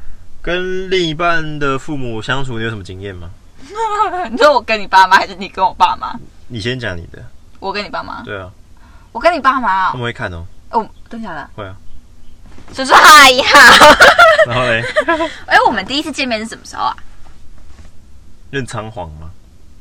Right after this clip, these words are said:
Speaker 1: 我，
Speaker 2: 哎，
Speaker 1: 我们要离开。
Speaker 2: 跟你爸，是跟你爸爸啊？
Speaker 1: 哦。
Speaker 2: 没有，没有，是先跟你，还是先跟你姐？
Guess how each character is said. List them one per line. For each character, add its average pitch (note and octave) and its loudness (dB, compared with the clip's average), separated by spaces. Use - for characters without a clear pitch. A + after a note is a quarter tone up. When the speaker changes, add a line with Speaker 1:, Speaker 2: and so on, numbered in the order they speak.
Speaker 1:
我， - -6
Speaker 2:
哎， - -4
Speaker 1:
我 A2+ -10
们 C#3 4
要 F#4+ 4
离 E3 0
开。 F#4+ 4
Speaker 2:
跟 D#4 2
你 C4+ 2
爸， A3 2
是 - -8
跟 C#4+ -2
你 A3 -10
爸 F3+ 0
爸 - -12
啊？ - 6
Speaker 1:
哦。 B3+ 4
Speaker 2:
没 B3 2
有， C#4 2
没 B3+ 4
有， A3 4
是 B3 -10
先 A3 -4
跟 F#3+ -2
你， D3+ -16
还 - -8
是 F#4 -4
先 G4+ -2
跟 E4 -6
你 C#4+ -6
姐？ - -10